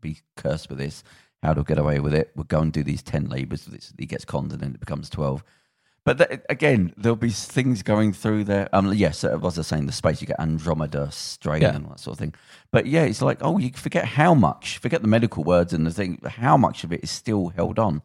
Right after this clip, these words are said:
Speaker 1: I mean, Europa, Europe,
Speaker 2: Hmm.
Speaker 1: that's still a
Speaker 2: Well,
Speaker 1: thing, isn't it?
Speaker 2: Achilles heel.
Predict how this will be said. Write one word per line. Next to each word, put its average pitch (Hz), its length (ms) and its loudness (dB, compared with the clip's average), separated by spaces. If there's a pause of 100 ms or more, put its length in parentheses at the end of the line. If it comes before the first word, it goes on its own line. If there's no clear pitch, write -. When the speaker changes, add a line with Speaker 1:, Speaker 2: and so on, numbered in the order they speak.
(140)
Speaker 1:
I 139 60 0
mean, 139 80 2
Europa, 131 600 4
Europe, 110 680 0
Speaker 2:
Hmm. 101 140 2 (100)
Speaker 1:
that's - 200 0
still 78 320 -2 (220)
a - 40 2
Speaker 2:
Well, 92 100 4
Speaker 1:
thing, 78 100 2
isn't 67 40 -2
it? - 0 -
Speaker 2:
Achilles 90 320 4
heel. 117 280 8